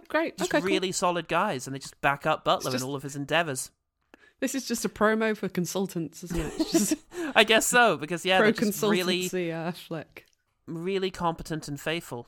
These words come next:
Speaker 2: Just, uh, "I need you to buy me five minutes." "Sure." And then he just goes out and kills him at fifty people.
Speaker 1: Yeah, nice.
Speaker 2: That's fine.
Speaker 1: I, I
Speaker 2: And
Speaker 1: will
Speaker 2: it
Speaker 1: lay down my life for the paycheck, yeah.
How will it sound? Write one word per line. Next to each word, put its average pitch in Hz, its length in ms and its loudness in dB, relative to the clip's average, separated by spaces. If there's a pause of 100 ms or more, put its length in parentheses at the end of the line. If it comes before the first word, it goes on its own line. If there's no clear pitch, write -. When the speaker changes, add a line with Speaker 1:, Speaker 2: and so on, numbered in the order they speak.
(120)
Speaker 2:
Just, 139 240 -6
uh, 135 100 0 (260)
"I 127 100 -2
need 127 180 0
you - 40 -12
to 120 60 -12
buy 120 180 -2
me 113 100 -6
five 127 280 -2
minutes." 117 320 -6
"Sure." 320 220 4
And - 100 2
then 139 60 -6
he 139 80 -4
just 131 120 -8
goes 139 160 2
out 127 80 2
and 127 80 -10
kills 123 280 -4
him 117 80 -8
at - 60 -14
fifty - 320 -8
people. 117 420 -14 (240)
Speaker 1:
Yeah, 190 240 0 (260)
nice. 254 260 2
Speaker 2:
That's 117 160 -8
fine. 123 200 -6
Speaker 1:
I, 254 220 6
I 202 120 8
Speaker 2:
And 269 80 2
Speaker 1:
will 269 80 6
Speaker 2:
it 262 60 4
Speaker 1:
lay 247 200 2
down 247 320 2
my 226 140 2
life 202 540 2
for 185 300 -2
the 180 80 -2
paycheck, 180 640 -6
yeah. 208 140 -6